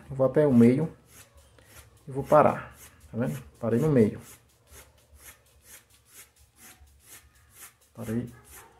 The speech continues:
no meio. Olha a forma que eu tô riscando. Tá pressionando aqui no começo e aqui vai ficando sempre mais leve.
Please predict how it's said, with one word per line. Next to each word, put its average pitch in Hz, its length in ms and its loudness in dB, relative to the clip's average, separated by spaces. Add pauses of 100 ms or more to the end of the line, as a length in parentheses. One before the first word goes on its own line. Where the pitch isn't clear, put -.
(220)
no 117 140 -2
meio. 110 260 -2 (4000)
Olha 170 120 4
a 190 40 2
forma 185 200 2
que 180 60 2
eu - 40 -4
tô 180 80 2
riscando. - 480 0 (220)
Tá 113 100 -4
pressionando 151 560 0
aqui 170 100 -4
no 160 80 -2
começo 170 440 -2 (440)
e 202 40 -10
aqui 175 200 -10
vai 262 120 -6
ficando 175 200 -4
sempre 175 260 -2
mais 170 180 0
leve. 120 360 4